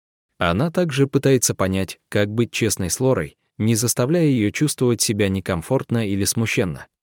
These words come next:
Белли изо всех сил пытается найти способ выразить свои чувства к Лоре, не разрушив их дружбу.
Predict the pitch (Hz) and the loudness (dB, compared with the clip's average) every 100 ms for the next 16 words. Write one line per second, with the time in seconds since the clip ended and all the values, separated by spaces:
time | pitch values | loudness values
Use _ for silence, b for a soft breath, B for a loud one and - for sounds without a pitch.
0 | _ _ _ _ _ _ _ - 73 90 | _ _ _ _ _ _ _ -10 0 2
1 | 110 110 98 98 - - 139 - 135 131 | 2 2 0 0 0 2 2 2 2 2
2 | - 117 139 127 113 101 92 117 98 - | 0 2 2 2 0 0 0 -2 -2 0
3 | 123 - 80 82 107 110 110 - 92 85 | 0 0 -4 0 0 0 -2 -2 -2 0
4 | - 120 - 78 85 107 101 76 _ _ | -2 -2 -4 -4 0 2 2 -4 _ _
5 | 104 101 98 87 120 - 113 - 107 92 | 0 2 2 0 -2 -2 -6 -2 -2 0
6 | 113 107 82 76 | 0 0 -2 -10